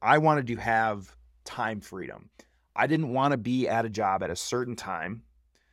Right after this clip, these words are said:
I wanted to be able to take off whenever I wanted to. I wanted to go work out at lunch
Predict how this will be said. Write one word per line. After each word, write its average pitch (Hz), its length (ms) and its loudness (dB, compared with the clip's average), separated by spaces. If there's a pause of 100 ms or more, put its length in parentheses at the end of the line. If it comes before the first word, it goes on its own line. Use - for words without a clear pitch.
(180)
I 110 320 2
wanted 113 400 -4
to 107 40 -8
be 113 140 -2
able 110 180 -4
to 98 100 -8
take 135 320 -2
off 123 400 6
whenever 101 320 -4
I 90 80 -4
wanted 90 380 -8
to. 90 320 -6 (440)
I 113 100 4
wanted 113 500 -2
to 107 600 -4 (520)
go 123 160 6
work 127 240 2
out 123 160 8
at 92 120 2
lunch 107 600 -6